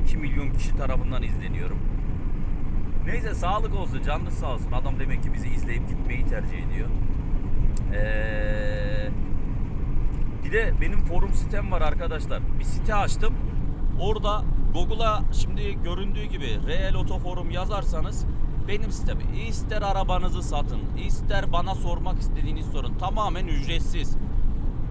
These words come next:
İstediğiniz kadar ilan verebilirsiniz. İstediğiniz kadar soru sorabilirsiniz. Hiçbir ücret falan talep etmiyorum. Yeter ki birbirimizle etkileşim içinde olalım. Amacım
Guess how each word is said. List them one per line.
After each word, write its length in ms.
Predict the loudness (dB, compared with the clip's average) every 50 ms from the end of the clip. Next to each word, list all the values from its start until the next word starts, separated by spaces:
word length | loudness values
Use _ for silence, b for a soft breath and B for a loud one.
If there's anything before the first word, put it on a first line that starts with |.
| -4 -4 -4
İstediğiniz 600 | -4 -6 -4 -2 -2 -2 0 -2 -2 0 0 0
kadar 240 | 2 0 0 -2 -2
ilan 380 | -2 -2 -2 -2 0 0 0
verebilirsiniz. 760 | 0 -2 -2 -2 -2 -2 -2 -2 -2 -2 -2 -2 -2 -2 -2 -2
İstediğiniz 480 | -2 -2 -2 -2 -2 -2 -2 -2 -2
kadar 260 | -2 -2 -2 -2 -2
soru 300 | -2 0 -2 -2 -2 -2
sorabilirsiniz. 800 | -4 -2 -2 -2 -2 -4 -4 -4 -4 -4 -4 -4 -4 -4 -4 -4
Hiçbir 300 | -4 -2 -4 -2 -2 -2
ücret 460 | -2 0 -2 -2 -2 -2 -2 -2 -2 0
falan 280 | -2 -2 -2 -2 -2
talep 320 | -2 -2 -2 -2 -2 0 0
etmiyorum. 460 | 0 0 0 -2 -2 -2 -2 -4 -2
Yeter 380 | -2 -2 -2 -2 -2 -2 -4
ki 220 | -4 -4 -4 -2 -2
birbirimizle 640 | -2 -2 -2 0 0 0 0 2 2 2 0 0 -2
etkileşim 500 | -2 -4 -4 -4 -4 -4 -4 -4 -6 -4
içinde 280 | -4 -4 -4 -4 -4 -6
olalım. 360 | -4 -4 -4 -2 -4 -4 -4
Amacım 340 | -2 -2 -2 -2 -2 -2 -4